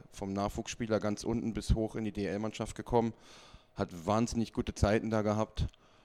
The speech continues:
Ähm, also würde ich eher sagen, ein Unentschieden, weil ich auch eine sehr schöne Zeit hier habe. Ähm, die Menschen, das Umfeld sehr mag. Ähm, ist halt unterschiedlich. Ist komplett anderes Eishockey, aber, ähm,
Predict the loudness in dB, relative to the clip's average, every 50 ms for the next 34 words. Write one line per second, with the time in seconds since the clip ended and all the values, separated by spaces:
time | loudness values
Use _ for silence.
0 | _ _ 0 2 2 4 4 2 0 -2 -2 0 2 4 4 6 6 4 4 2
1 | 2 4 4 4 4 4 4 4 2 2 2 2 4 6 6 4 4 2 0 0
2 | 2 0 0 0 0 -2 0 2 2 2 2 2 4 4 4 4 4 2 2 2
3 | 2 2 2 0 0 2 4 4 6 6 6 6 6 4 2 0 0 0 0 0
4 | 0 0 -2 -2 -4 -8 -12 -14 -6 -4 0 2 2 2 2 0 0 0 0 0
5 | 0 -2 -2 -2 2 4 4 4 4 4 2 2 4 4 4 4 2 0 -6 -16
6 | -16 -20 -20 -20 -20 -12 -4 0 2 2 2 2 0 -4 -6 -4 0 4 6 6
7 | 4 4 2 0 0 4 4 4 4 4 -2 -6 -6 -8 -8 -8 -10 -12 -14 -18
8 | _ -20 -16 -6 0 2 4 4 4 4 2 0 0 -2 -2 -4 -6 -2 0 0
9 | 2 2 4 2 2 0 0 -2 -2 0 2 0 0 2 2 2 2 2 2 2
10 | 2 4 4 4 4 2 2 2 0 0 -2 -2 -4